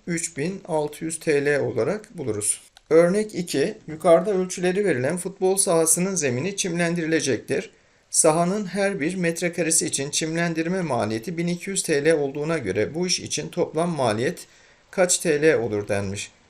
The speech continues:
Şimdi futbol sahasının toplam alanını hesaplayalım. Otuz ile elliyi çarptığımızda bin beş yüz metrekare buluruz.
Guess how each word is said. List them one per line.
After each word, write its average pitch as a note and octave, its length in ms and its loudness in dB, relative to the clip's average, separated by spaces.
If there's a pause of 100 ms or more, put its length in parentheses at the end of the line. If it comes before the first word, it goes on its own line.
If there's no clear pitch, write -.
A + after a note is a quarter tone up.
(300)
Şimdi F#3+ 320 -2
futbol G3+ 400 -2
sahasının F3 580 0
toplam E3+ 600 -2
alanını D#3 460 -2
hesaplayalım. A#2+ 840 0 (380)
Otuz E3+ 340 -4
ile D#3 260 0
elliyi D3+ 400 -4
çarptığımızda A#2+ 920 -2 (480)
bin D3+ 200 -6
beş F3 240 0
yüz F#3+ 300 -4
metrekare D3+ 760 -2
buluruz. G#2+ 480 -4